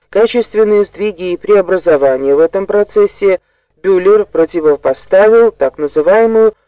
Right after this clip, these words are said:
плюралистическую идею трёх различных, надстраивающихся один над другим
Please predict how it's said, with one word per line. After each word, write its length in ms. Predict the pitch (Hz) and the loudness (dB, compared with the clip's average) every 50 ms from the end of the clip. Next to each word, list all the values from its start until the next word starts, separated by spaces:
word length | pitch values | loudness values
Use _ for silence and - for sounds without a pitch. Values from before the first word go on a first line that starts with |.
| _ _ - | _ _ -12
плюралистическую 1300 | - 185 220 247 247 247 247 233 233 220 - - 175 170 - 180 175 - - - 202 202 190 196 190 180 - - | -4 0 0 2 2 2 2 0 -2 -4 -6 -10 -10 -8 -8 -8 -10 -8 -2 0 2 2 2 0 -4 -12 -14 -12
идею 440 | - 156 147 156 180 196 202 196 196 | -12 -10 -6 -4 0 0 2 0 0
трёх 320 | - 175 175 185 185 - | -2 -2 -2 -2 -2 0
различных, 760 | 180 165 151 147 143 147 139 131 - - 160 170 180 - - _ _ _ _ _ _ _ | 0 0 0 0 -2 -8 -10 -10 -10 -8 -6 -6 -6 -6 -10 _ _ _ _ _ _ _
надстраивающихся 1200 | - 151 147 143 - - - 190 214 220 220 214 214 214 214 202 - - 196 - - - 175 165 147 | -4 -4 -4 -4 -4 -4 -2 0 2 4 4 4 4 4 2 0 -2 -6 -8 -8 -6 -2 0 2 2
один 360 | 147 151 175 202 202 196 185 | 2 0 -2 -4 -4 -2 -2
над 320 | 175 165 156 147 139 135 | -2 0 0 -2 -4 -4
другим 560 | 135 143 143 135 135 180 208 220 220 214 202 | -6 -6 -6 -6 -6 -2 -2 -2 -2 -4 -8